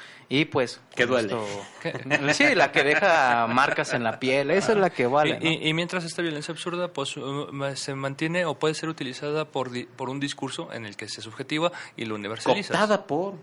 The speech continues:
Speaker 3: Optada
Speaker 2: el que
Speaker 3: por
Speaker 2: tenga dinero para hacer negocio
Speaker 3: Exacto.
Speaker 2: sobre esa ideología.
Speaker 3: Eh, que, eh, como lo, como Trump utilizó al, eh, la masacre en Texas.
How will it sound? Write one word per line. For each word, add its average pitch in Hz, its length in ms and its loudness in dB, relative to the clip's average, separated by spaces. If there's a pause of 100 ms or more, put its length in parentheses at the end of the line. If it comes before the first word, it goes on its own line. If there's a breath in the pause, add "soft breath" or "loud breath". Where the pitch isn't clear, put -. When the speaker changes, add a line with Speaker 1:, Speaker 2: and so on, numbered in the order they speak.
Speaker 3:
Optada 160 440 -2
Speaker 2:
el 156 60 -2
que - 20 -14
Speaker 3:
por 175 120 0
Speaker 2:
tenga 165 160 2
dinero 143 380 -2
para 135 220 -8
hacer 131 200 -6
negocio 131 400 -2 (120)
Speaker 3:
Exacto. - 20 -8
Speaker 2:
sobre 113 320 -8
esa 113 180 -8
ideología. 107 640 -8
Speaker 3:
Eh, 90 180 -10
que, 131 120 -10
eh, 127 160 -6
como 139 240 -4
lo, 139 160 -4
como 139 300 0
Trump 135 220 0
utilizó 123 580 -4
al, 101 440 -4
eh, 104 400 -6
la 104 140 -6
masacre 107 320 -6
en 107 60 -12
Texas. - 300 -4